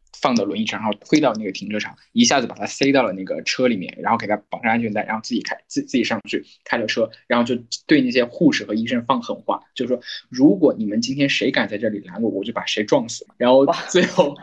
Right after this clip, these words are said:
Speaker 1: 最后是这样非常戏剧化的、很猛的，呃，把这个 Matthew 送到了最近的一家医院。而且他比较，他还比较有条理，比较，比较，比较清晰，思维比较清晰。他在路上的时候，他就给那家医院打电话，就说：“马修·派瑞，Matthew Perry，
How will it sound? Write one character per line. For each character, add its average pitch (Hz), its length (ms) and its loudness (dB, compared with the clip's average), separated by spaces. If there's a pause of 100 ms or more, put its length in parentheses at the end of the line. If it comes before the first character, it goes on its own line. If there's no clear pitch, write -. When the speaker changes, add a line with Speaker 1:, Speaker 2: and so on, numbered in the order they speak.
(200)
Speaker 1:
最 202 120 2
后 190 140 6
是 165 160 4
这 156 100 2
样 135 200 2
非 165 100 2
常 143 160 -2
戏 151 240 -2
剧 135 140 -2
化 120 180 -4
的、 101 80 -4
很 - 180 -6
猛 135 300 2
的， - 240 -8 (400)
呃， 107 200 0
把 98 260 -4
这 117 180 0
个 92 420 0
Matthew 110 320 -2
送 117 220 0
到 104 140 0
了 95 80 -4
最 120 180 4
近 117 140 -4
的 95 80 -6
一 101 40 -10
家 101 140 -12
医 113 140 -10
院。 113 180 -2
而 - 80 -2
且 143 100 0
他 143 140 -4
比 113 220 -2
较， 120 80 -2
他 175 180 -2
还 196 60 0
比 175 160 -2
较 123 120 4
有 107 120 0
条 - 240 -4
理， 120 140 -4
比 101 120 -20
较， 104 300 0 (360)
比 117 100 -4
较， 110 120 4
比 - 140 -4
较 113 80 2
清 147 260 2
晰， 143 140 2
思 139 120 0
维 117 40 4
比 117 80 0
较 - 100 -4
清 120 220 2
晰。 117 160 -4 (200)
他 165 100 -2
在 160 80 4
路 160 160 2
上 147 140 0
的 104 60 -6
时 - 80 -6
候， 101 80 -6
他 117 60 -8
就 120 100 -2
给 110 140 -8
那 95 120 -6
家 101 100 -4
医 117 80 0
院 123 180 2
打 - 100 -12
电 104 160 -20
话， - 240 -4 (240)
就 120 140 0
说 123 260 0 (320)
：“马 104 160 0
修· 131 220 4
派 135 160 0
瑞， 131 240 4 (140)
Matthew 127 260 0
Perry， 127 460 0